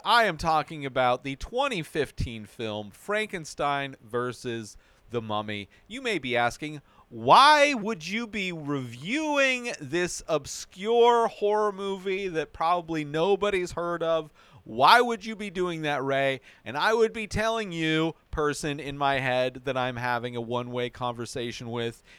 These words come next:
it is because it is written and directed by Damien Leone. And that is the writer-director for the Terrifier franchise of films,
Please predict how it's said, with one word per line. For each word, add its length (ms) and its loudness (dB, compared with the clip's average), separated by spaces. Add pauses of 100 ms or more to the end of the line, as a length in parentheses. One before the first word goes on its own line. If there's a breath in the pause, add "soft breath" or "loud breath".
it 100 -2
is 160 -4
because 460 4
it 100 -4
is 140 -6
written 240 -6
and 100 -8
directed 440 -4
by 180 2
Damien 500 -6
Leone. 460 -8 (260 loud breath)
And 160 -6
that 180 4
is 140 -2
the 120 -6
writer-director 960 2
for 460 4
the 220 -6
Terrifier 840 -2
franchise 840 -2
of 160 -16
films, 560 -4